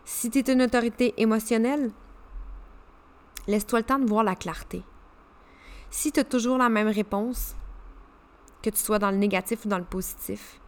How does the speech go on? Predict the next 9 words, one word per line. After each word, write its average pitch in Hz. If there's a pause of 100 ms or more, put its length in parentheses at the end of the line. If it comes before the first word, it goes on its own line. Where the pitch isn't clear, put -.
c'est -
la 180
bonne -
chose. - (600)
Laisse-toi 220
le 220
temps 269
d'y 208
penser, 220